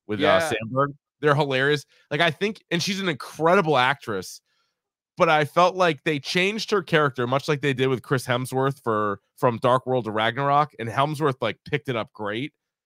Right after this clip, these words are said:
Speaker 1: Portman seemed a little odd trying to be, like, the funny one. Like, I like the idea of her looking for a catchphrase, but I thought it came across as kinda like, "Eh."
Speaker 2: Did they ever say what she said?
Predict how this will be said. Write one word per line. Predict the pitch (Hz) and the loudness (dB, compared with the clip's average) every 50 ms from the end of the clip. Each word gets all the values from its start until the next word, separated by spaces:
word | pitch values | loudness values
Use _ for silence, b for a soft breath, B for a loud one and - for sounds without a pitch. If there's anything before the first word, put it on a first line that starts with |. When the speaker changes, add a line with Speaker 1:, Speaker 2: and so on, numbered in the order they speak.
| _ _ _ _ _ _ | _ _ _ _ _ _
Speaker 1:
Portman | - 196 226 - - 269 269 185 | 2 4 4 4 2 -4 -6 -6
seemed | - - 226 226 214 | -6 -6 -4 -2 0
a | 208 | 0
little | 185 190 190 196 185 | 0 0 0 0 0
odd | 123 147 151 160 165 156 139 107 - | 2 4 4 6 4 4 2 -2 -6
trying | - - 147 139 139 139 | -4 0 0 2 2 0
to | 135 127 | -2 -4
be, | 127 135 131 131 | -4 -4 -4 -2
like, | 127 131 123 117 - _ _ | -2 -2 -2 -2 -2 _ _
the | 120 | -10
funny | - - - 131 131 131 131 | -10 -4 -2 -2 -2 -2 -2
one. | 127 123 120 117 113 | -2 -2 -2 -2 -2
Like, | 110 107 104 - _ _ _ _ _ _ _ _ _ _ _ _ _ _ | -4 -4 -4 -6 _ _ _ _ _ _ _ _ _ _ _ _ _ _
I | - 160 | 0 2
like | 165 175 202 208 190 | 4 4 4 2 2
the | 240 214 185 | -2 0 0
idea | 147 135 123 107 135 143 160 165 | 0 0 0 -2 -2 2 2 2
of | 151 147 | 2 2
her | 165 165 | 0 0
looking | 151 151 143 165 160 | 0 -2 -4 -6 -6
for | 147 160 160 | -2 -2 -2
a | 143 | 0
catchphrase, | - 180 160 160 - - 165 165 170 175 180 175 170 - | 0 -2 -2 -2 -2 -2 -2 0 0 0 -2 -4 -4 -6
but | - 135 | -4 0
I | 123 123 123 | 0 0 0
thought | 117 139 135 131 | 0 0 0 0
it | 131 127 | -2 -4
came | - 131 131 127 | -6 -8 -8 -8
across | 117 - - 113 110 113 110 - | -10 -6 -4 -2 -2 -2 -4 -6
as | - - | -16 -14
kinda | - 107 101 | -10 -10 -10
like, | 92 80 - - | -10 -12 -14 -16
"Eh." | 127 131 123 113 _ _ _ _ _ _ _ _ _ _ _ _ _ _ _ _ _ _ _ _ _ _ _ | -16 -16 -16 -18 _ _ _ _ _ _ _ _ _ _ _ _ _ _ _ _ _ _ _ _ _ _ _
Speaker 2:
Did | - 143 | -8 -4
they | 156 185 208 | -2 -2 -2
ever | 233 254 226 | -2 -4 -4
say | - 226 214 185 | -6 -4 -4 -4
what | 165 165 - | -4 -6 -8
she | - 160 123 | -8 -12 -12
said? | - - - - 110 104 110 120 135 143 | -12 -14 -8 -4 -4 -4 -4 -6 -10 -18